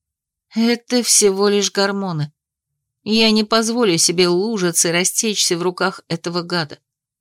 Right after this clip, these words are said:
Говорят, что удовольствие от слияния в сакральную ночь ошеломляет интенсивностью. Я этого не хотела. Лучше бы мне было больно.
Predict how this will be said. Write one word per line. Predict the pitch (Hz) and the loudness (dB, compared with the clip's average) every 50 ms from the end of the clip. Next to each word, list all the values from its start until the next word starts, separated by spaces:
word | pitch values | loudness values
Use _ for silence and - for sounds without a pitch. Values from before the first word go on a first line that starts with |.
| _ _ _ _ _ _ _ _ _ _ _ _ - | _ _ _ _ _ _ _ _ _ _ _ _ -6
Говорят, | 196 202 208 220 226 240 269 311 294 294 | -2 2 4 4 4 4 4 2 2 0
что | - - - 214 | 0 2 4 4
удовольствие | 214 208 220 233 247 285 262 226 - - 202 208 208 | 4 4 4 2 0 0 -2 -2 0 0 2 0 2
от | 202 - | 2 0
слияния | - 202 208 220 220 240 262 262 220 196 180 170 | -2 -2 -2 -2 0 0 0 0 0 -2 -2 -2
в | - | 0
сакральную | - 185 190 - 240 240 226 202 190 190 196 202 | 0 0 -2 -2 -2 -2 -2 -2 -2 -2 -2 -2
ночь | 208 233 220 208 - | -2 -2 -2 -2 -2
ошеломляет | 170 170 - 196 185 185 190 196 202 202 190 185 - - | -2 0 0 0 0 -2 -2 -2 -2 -2 -2 -4 -4 -6
интенсивностью. | - 190 190 180 190 185 185 - - 196 - - 160 151 - - - - _ _ _ _ _ _ _ _ _ _ _ _ _ _ | -6 -6 -4 -2 -2 -2 0 -2 -2 -4 -6 -8 -12 -10 -10 -10 -10 -12 _ _ _ _ _ _ _ _ _ _ _ _ _ _
Я | - 202 202 208 202 196 | -2 0 2 2 2 2
этого | 196 190 202 190 | 0 0 0 -2
не | 196 190 190 | -2 -2 -4
хотела. | 190 - 202 190 190 - - 170 160 160 151 _ _ _ _ _ _ _ _ _ _ _ _ _ _ - | -4 -4 -6 -4 -4 -4 -4 -4 -8 -8 -12 _ _ _ _ _ _ _ _ _ _ _ _ _ _ -2
Лучше | 226 233 247 240 240 240 214 - - 214 196 | 0 2 4 4 4 2 2 2 2 2 2
бы | 190 202 | 2 2
мне | 202 202 208 208 | 2 2 0 0
было | 196 208 208 202 196 | 0 2 2 2 2
больно. | 190 190 190 202 208 190 165 156 151 151 | 0 -2 -2 0 0 0 0 -4 -6 -8